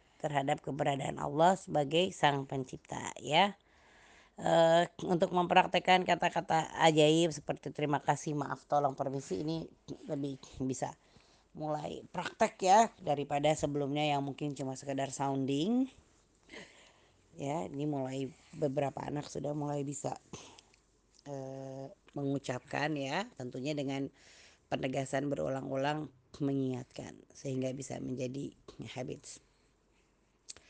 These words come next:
Eh, karena lidahnya juga semakin mahir untuk mencontoh, maka pada saat kita me-, berdoa yang terkait dengan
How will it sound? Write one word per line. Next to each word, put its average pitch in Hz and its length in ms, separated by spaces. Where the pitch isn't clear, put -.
Eh, 175 880
karena 190 560
lidahnya 160 480
juga 151 400
semakin 143 640
mahir 143 400
untuk 135 320
mencontoh, 147 800
maka - 480
pada 143 240
saat 139 320
kita - 320
me-, 127 480
berdoa 139 880
yang 131 240
terkait 131 460
dengan 139 260